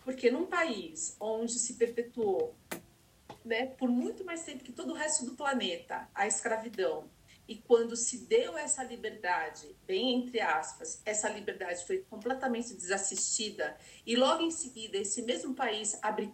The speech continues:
cotas pra que os imigrantes venham e sejam aqui e recebam um pedaço de terra e recebam um trabalho. Gente, a gente tinha ali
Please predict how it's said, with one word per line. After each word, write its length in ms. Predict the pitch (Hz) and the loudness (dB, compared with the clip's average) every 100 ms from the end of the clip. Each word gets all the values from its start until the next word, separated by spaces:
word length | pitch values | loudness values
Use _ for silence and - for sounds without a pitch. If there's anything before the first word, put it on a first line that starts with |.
| - | 2
cotas 640 | 240 226 214 - 165 - | 6 6 4 -2 -2 -4
pra 220 | - 180 | -4 -4
que 200 | 185 - | -4 -6
os 460 | 202 196 - - - 196 | -6 0 2 2 -2 -6
imigrantes 800 | 202 185 220 262 - 277 240 202 | -6 0 4 4 4 0 0 0
venham 500 | 190 208 185 156 151 - - - | 2 2 0 -4 -8 -12 -20 -12
e 60 | - | -8
sejam 480 | - 220 214 208 | 2 4 4 0
aqui 400 | 208 202 - 185 - | -4 -8 -10 -10 -6
e 80 | |
recebam 680 | 202 220 - - 240 233 190 | 0 0 2 6 8 6 -2
um 60 | 180 | -6
pedaço 400 | 208 202 202 - | -2 -2 -2 -6
de 80 | 214 | -12
terra 720 | - 196 196 208 214 190 190 - - - | -6 -4 -2 -2 -2 -4 -6 -12 -14 -8
e 60 | |
recebam 480 | 190 196 - 214 214 | -2 0 2 0 -2
um 80 | 214 | -6
trabalho. 640 | 220 202 185 185 190 190 - | 0 0 4 4 2 0 -4
Gente, 640 | - 339 381 294 - 302 262 - | -6 -4 -2 -2 -4 -8 -10 -8
a 60 | |
gente 300 | 233 262 - | -4 -4 -4
tinha 220 | - 359 | -2 -2
ali 380 | 370 339 330 - | 0 0 0 -4